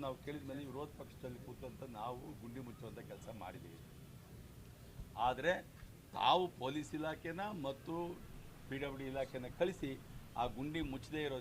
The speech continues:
ರೀತಿಯಲ್ಲಿ ನೋಡ್ಕೊಂಡಿದ್ವಿ. ಸಂತೋಷ. ಇವತ್ತು ತಾವು ಹೇಳ್ತಾ ಇದ್ರಿ ಹೊಸೂರು ರಸ್ತೆ ಮಾತ್ರ ಗುಂಡಿ ಬಿದ್ದಿರೋದು ಅಂತ. ಇವತ್ತು ಟೇಕಲ್ನಿಂದ ತೊರಲಕ್ಕಿವರೆಗೂ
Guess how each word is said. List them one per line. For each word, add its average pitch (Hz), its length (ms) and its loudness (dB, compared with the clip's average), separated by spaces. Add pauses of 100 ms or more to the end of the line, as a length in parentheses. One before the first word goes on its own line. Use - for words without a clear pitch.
ರೀತಿಯಲ್ಲಿ 147 380 -6
ನೋಡ್ಕೊಂಡಿದ್ವಿ. 101 440 -6 (160)
ಸಂತೋಷ. 156 360 -4 (720)
ಇವತ್ತು 175 280 2
ತಾವು 170 180 10
ಹೇಳ್ತಾ 185 240 6
ಇದ್ರಿ 120 160 2
ಹೊಸೂರು 165 300 0
ರಸ್ತೆ 160 200 0 (160)
ಮಾತ್ರ 175 280 6 (100)
ಗುಂಡಿ 143 260 -2
ಬಿದ್ದಿರೋದು 107 420 -4
ಅಂತ. 87 120 -10 (760)
ಇವತ್ತು 143 280 -2 (300)
ಟೇಕಲ್ನಿಂದ 160 480 4 (140)
ತೊರಲಕ್ಕಿವರೆಗೂ 151 560 0